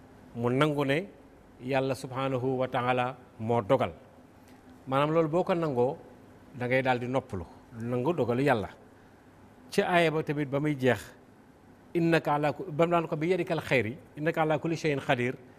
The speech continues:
dafa rëy. Ndax Yàlla ci loxoom waxin la, maanaam Yàlla ci boppam moom léppam yiw la.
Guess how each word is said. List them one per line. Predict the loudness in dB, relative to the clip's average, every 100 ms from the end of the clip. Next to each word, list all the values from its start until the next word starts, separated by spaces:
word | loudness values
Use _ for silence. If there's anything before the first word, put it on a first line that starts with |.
| -20 -20 -8
dafa | -4 2
rëy. | 4 4 0 -4 -20 -20 -20 -20 -20 -12
Ndax | -4 0
Yàlla | 2 2 0
ci | -2
loxoom | -2 -2 -4 -6 -20 -20 -20 -20 -14 -8
waxin | 0 2 2
la, | -4
maanaam | -8 -4 -2
Yàlla | 0 -2 -6
ci | -2
boppam | -2 0 0 0
moom | 0 2 0 0 -10 -20 -20 -20 -20 -20 -20 -20 -20 -20 -16 -4
léppam | 2 2 2 -6 -4
yiw | -2
la. | -2